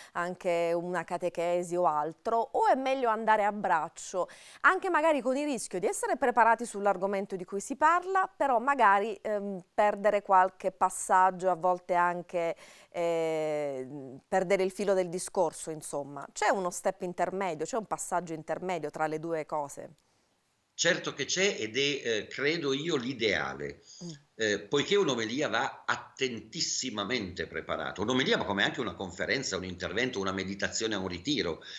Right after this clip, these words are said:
Speaker 2: va attentissimamente preparata. L'improvvisazione non esiste in questo campo, proprio per una questione di serietà. Eh, mentre la preparo mi faccio una scaletta concettuale, i nodi tematici e le parole chiave me le annoto.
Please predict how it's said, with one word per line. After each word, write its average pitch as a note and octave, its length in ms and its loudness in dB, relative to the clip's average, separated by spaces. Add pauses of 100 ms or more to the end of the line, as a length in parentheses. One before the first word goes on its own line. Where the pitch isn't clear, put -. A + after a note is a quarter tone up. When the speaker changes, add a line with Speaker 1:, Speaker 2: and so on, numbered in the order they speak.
(240)
Speaker 2:
va C#3 280 2
attentissimamente A2 1080 -8
preparata. F2 680 -6
L'improvvisazione B2 1400 -2
non A#2+ 560 -2 (100)
esiste F#2+ 840 -2 (320)
in A#2 280 -2
questo C3 380 0
campo, F2 420 -2
proprio - 280 -4
per G2+ 120 -4
una F#2+ 120 -6
questione G#2 260 -6
di G2 80 -6
serietà. F2+ 760 -2 (480)
Eh, A2 480 -2 (360)
mentre G3+ 340 0
la D3+ 100 2
preparo B2+ 420 -2
mi E3 120 -10
faccio C#3+ 320 -6
una D3 140 -12
scaletta A#2 560 -8
concettuale, G#2 720 -8
i A#2+ 120 -8
nodi C#3+ 300 -6
tematici B2+ 560 -2
e A2+ 40 2
le G2+ 100 -2
parole G2+ 340 -2
chiave F2 480 -2
me G#2 140 -2
le G2 100 2
annoto. F#2 560 -4